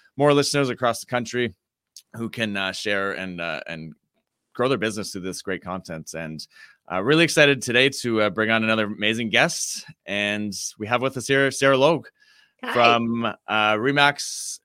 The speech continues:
Speaker 1: Escarpments out of, uh, Burlington primarily, right?
Speaker 2: Correct.
Speaker 1: Awesome. So Burlington, Ontario, that is, if you're listening from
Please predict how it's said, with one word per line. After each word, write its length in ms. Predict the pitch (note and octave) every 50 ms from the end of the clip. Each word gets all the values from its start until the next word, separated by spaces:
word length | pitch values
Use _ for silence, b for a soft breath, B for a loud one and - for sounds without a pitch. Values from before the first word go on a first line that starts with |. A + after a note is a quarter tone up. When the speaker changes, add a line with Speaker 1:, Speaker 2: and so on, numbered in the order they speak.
| _ _ -
Speaker 1:
Escarpments 680 | G#2 - - C#3 C#3 C3 B2+ C3 C3 C3 A#2 - - -
out 160 | G#2 A2+ A#2 A#2
of, 240 | A#2 A#2 G#2+ F#2+
uh, 200 | A2 A2 A2 A2 G#2
Burlington 440 | F2+ B2+ C3+ C3 A2+ - G#2 F#2 -
primarily, 520 | F2+ F2 F2 E2+ E2 E2 D#2+ D#2+ E2 - _ -
right? 200 | A#2 C3 C#3 - _ _ _ _ _ _ _ -
Speaker 2:
Correct. 500 | - A#3 G#3 E3+ C#3 - - - - - B B B B B B B B B B B B B B -
Speaker 1:
Awesome. 320 | - F#2 G2 G2 - F2+
So 160 | E2 - G2+
Burlington, 360 | F#2+ A#2+ C3 C3 B2 - B2+ A2+
Ontario, 440 | G#2+ F#2 - A#2+ A2+ G2+ F2+ F#2
that 160 | F2+ F2+ F#2 G2+
is, 160 | B2 C#3+ C#3
if 200 | A#2 G2+ G2+ G2
you're 200 | G2 F#2+ F#2+ F2+
listening 340 | E2+ G2+ G#2 - - F#2+ E2
from 260 | - G2 F#2 F2